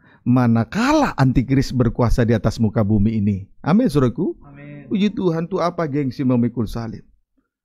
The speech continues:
Speaker 1: Supaya nanti nyata pembelaan Tuhan,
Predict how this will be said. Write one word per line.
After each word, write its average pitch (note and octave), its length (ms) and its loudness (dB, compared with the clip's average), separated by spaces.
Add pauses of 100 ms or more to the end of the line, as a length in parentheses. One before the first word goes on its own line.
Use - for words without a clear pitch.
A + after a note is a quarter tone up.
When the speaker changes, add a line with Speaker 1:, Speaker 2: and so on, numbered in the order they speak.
Speaker 1:
Supaya C3 480 -2
nanti A2+ 320 -2
nyata B2 400 0
pembelaan G#2+ 640 0
Tuhan, A2+ 480 -8